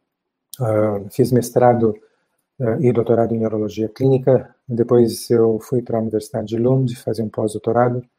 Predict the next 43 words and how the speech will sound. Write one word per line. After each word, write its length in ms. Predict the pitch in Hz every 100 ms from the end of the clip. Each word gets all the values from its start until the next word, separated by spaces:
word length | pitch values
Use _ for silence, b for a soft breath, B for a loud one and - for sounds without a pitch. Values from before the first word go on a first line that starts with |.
| _ _ _ _ _ -
Eh, 540 | 117 110 110 107 107 107 - _ _ -
eu 120 | 113
fiquei 300 | - 117 120
até 420 | 113 120 117 113
o 140 | 151 131
final 240 | 123 110
de 140 | 104
noventa 280 | 110 110 104
e 40 | 107
três 340 | 123 131 123
lá, 260 | 117 123 123 _ _ _ -
voltei 300 | 117 107 120
pra 340 | 120 113 110 107
São 240 | - 120
Paulo, 460 | - 123 120 120 113
me 160 | 113
tornei 220 | 117 113
professor 420 | - 110 113 120 113
universitário 580 | 107 110 - 117 110
em 60 | 110
noventa 280 | 104 110 110
e 60 |
sete. 500 | 107 139 123 127 - b b b 131
Então 240 | 120 127
nós, 400 | 123 120 - -
eh, 260 | 123 117 113
decidimos 760 | 117 156 127 117 117 117 117
que 100 | -
deveríamos, 680 | 117 117 117 117 113 110 -
eh, 220 | 113 104 b b -
tentar 300 | 123 120 120
oferecer 680 | 123 135 127 117 - 135 117
uma 120 | 110
medicina 520 | 107 104 - 135 135
baseada 520 | 113 104 117 117 117
no 140 | 110 101
tratamento 540 | 113 110 107 113 113
das 180 | 110 -
causas 420 | 120 117 113 110
e 60 | 107
não 180 | 113
dos 140 | 110 107
efeitos, 500 | 104 127 127 123